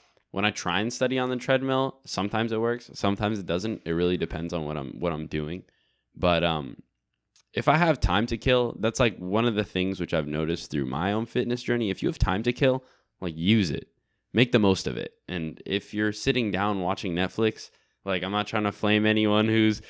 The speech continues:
who's on the other end who's watching Netflix at the same time as watch-, as listening to this podcast, but,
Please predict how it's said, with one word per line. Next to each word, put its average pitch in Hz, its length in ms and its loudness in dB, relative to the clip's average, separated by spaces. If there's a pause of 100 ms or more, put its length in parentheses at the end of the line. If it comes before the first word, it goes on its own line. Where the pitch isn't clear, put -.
(140)
who's 123 120 0
on 120 100 2
the 113 60 2
other 113 200 4
end 113 140 2
who's 110 180 -2
watching 107 360 0
Netflix 110 400 -4
at 107 140 -14
the - 40 -10
same 104 300 -6
time 104 260 -4
as 101 120 -6
watch-, 101 260 -2
as 90 280 -2
listening 101 300 -2
to - 80 -10
this 92 120 -4
podcast, - 520 -4
but, - 240 -4